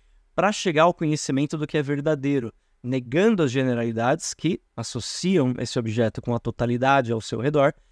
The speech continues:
e encontrando aí as determinações particulares, singulares, na relação que ele estabelece com os demais, com os demais objetos. Então, nós estamos tratando do movimento dos conceitos, numa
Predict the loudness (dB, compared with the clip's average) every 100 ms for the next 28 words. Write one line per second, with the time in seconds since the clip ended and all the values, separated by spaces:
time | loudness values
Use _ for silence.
0 | _ _ -4 0 0 0 -2 -2 0 2
1 | 2 0 -2 -4 -2 -2 0 0 0 -2
2 | -2 -4 -6 _ 0 0 -4 -8 -2 0
3 | 2 0 -4 -12 -12 -4 -2 0 0 2
4 | 4 2 0 -6 -14 -18 _ -4 0 0
5 | 0 -2 -2 0 2 2 -2 -2 0 2
6 | 0 -2 -12 _ _ -4 0 0 -2 -6
7 | 0 2 2 0 -6 -6 -2 2 2 2
8 | -2 -4 -4 -6 _ -20 -20 _ -20 _
9 | _ _ _ -2 2 2 0 0 2 0
10 | 0 0 2 0 -4 -8 -8 -2 -2 0
11 | 0 0 0 -2 0 -4 -4 -2 0 -2
12 | -4 -16 -16 -18 _ _ _ -6 -2 0
13 | -2